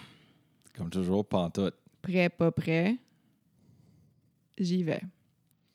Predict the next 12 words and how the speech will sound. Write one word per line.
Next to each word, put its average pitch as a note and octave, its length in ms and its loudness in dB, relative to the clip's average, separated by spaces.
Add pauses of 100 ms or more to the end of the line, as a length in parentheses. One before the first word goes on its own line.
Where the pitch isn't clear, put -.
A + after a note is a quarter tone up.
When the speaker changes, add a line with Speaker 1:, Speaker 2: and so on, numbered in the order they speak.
(1080)
Speaker 2:
À G#3+ 140 8
l'aide C4 300 6
des G3+ 140 6
nombreuses G#3+ 640 6
caméras F#3 400 4
de F#3 60 -10
surveillance F3+ 520 4
de F3+ 60 6
la E3+ 180 6
ville F3+ 220 6
de E3+ 80 4
Moscow F3 580 4